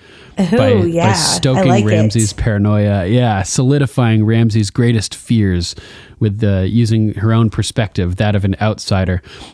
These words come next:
Speaker 2: So, uh, considering that Roose had stabbed Robb in the heart and was responsible for the deaths of Robb and Kat and the Stark host outside of the twins,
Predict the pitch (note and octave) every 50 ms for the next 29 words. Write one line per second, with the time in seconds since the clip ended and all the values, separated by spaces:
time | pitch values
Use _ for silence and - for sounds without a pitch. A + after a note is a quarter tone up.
0 | _ _ _ - G2+ - - - C#3+ C3+ C3 B2+ B2 A#2+ A#2+ - - - C#3+ B2+
1 | - E3+ D#3 D#3 C#3+ C3+ B2+ A#2+ A#2 G#2 A#2 A2+ G#2 G2 - _ _ _ _ _
2 | _ _ _ _ _ _ _ _ _ _ _ _ _ _ _ _ _ _ - A#2+
3 | B2 C#3 C#3+ C3+ B2 - - - - A#2+ A2+ G#2+ G2+ F#2+ - _ _ _ _ _
4 | _ _ _ _ _ _ - - - - - - C#3 C3+ C3 C3 B2+ A#2+ A#2 G#2+
5 | A2+ B2+ C3 C3+ C3+ C3 B2+ B2 A2+ A#2 A2 A2 G2+ G2+ G2+ C#3+ F3+ E3 D3 -
6 | - - _ - _ _ _ _ _ _ _ - - A2 A#2+ B2+ B2+ G#2+ A#2+ A#2+
7 | G#2 - - - B2+ B2+ C3 B2+ - B2+ A2+ A#2 A2+ A2 G#2 - - - A#2 A2+
8 | A2+ A2+ A2 G#2+ G2 - _ _ _ _ - - B2 B2 A2 A#2 A#2+ A2+ A#2+ -
9 | - - A#2 G#2+ A2 A#2 A#2 A#2 A2+ A2+ G#2+ G2+ G2+ - - - B2 A2+ A2+ A#2
10 | - _ - A#2 G#2+ G#2 G2 G#2+ A2+ G#2 G2+ - - - A#2 A2 G#2+ - - -
11 | - B2 A2+ A2+ G#2 - - - - - - - - - - - - - - -
12 | _ - B2+ B2 A2+ - - B2 A#2 G#2+ G#2 A2 - - - D3+ D#3 C#3+ B2+ B2
13 | B2 - -